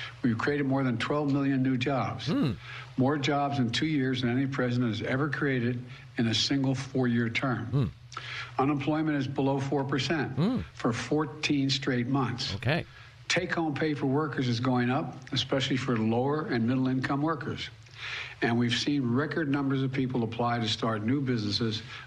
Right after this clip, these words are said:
Speaker 1: more than ten million of them. More than ten million applications over the net last two years starting businesses.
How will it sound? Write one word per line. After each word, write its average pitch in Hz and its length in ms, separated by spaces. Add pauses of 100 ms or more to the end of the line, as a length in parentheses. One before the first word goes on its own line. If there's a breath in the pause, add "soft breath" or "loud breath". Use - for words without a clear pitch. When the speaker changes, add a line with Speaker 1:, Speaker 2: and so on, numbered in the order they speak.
Speaker 1:
more 113 220
than 107 220
ten 151 760
million 131 420
of - 180
them. 90 180 (380 loud breath)
More 123 120
than 113 240
ten 156 340
million 127 320
applications 113 720
over 110 160
the 110 100
net 113 180
last 113 320
two 123 100
years 123 360
starting 113 360
businesses. 120 560